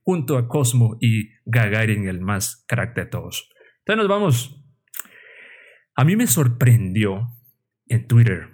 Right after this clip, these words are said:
Gagarin. Nunca me imaginé, y este es un tema, como lo dije, es un tema bastante, bastante, eh, delicado.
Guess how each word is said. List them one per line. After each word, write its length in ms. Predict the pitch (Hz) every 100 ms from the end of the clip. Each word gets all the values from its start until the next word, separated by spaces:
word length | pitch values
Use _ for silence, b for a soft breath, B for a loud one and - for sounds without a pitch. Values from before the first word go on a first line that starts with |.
| _
Gagarin. 520 | - 98 90 85 117 - _ _ _ _ _ _ _ _ _ _ _ _ _ _ _ _ _ -
Nunca 420 | 156 202 214 240
me 80 | 233
imaginé, 840 | 175 120 117 107 95 98 120 - _ _ _ _ _ _ _ _ _ _
y 140 | - 113
este 160 | 120
es 80 | 190
un 80 | 233
tema, 220 | 160 117
como 200 | - 117
lo 80 | 101
dije, 200 | 123 120
es 100 | -
un 140 | 160
tema 240 | 170 123 110
bastante, 500 | 101 - 104 104 104
bastante, 800 | 101 - 104 98 107 95 95 -
eh, 180 | - 107
delicado. 600 | 104 101 - 92 87 120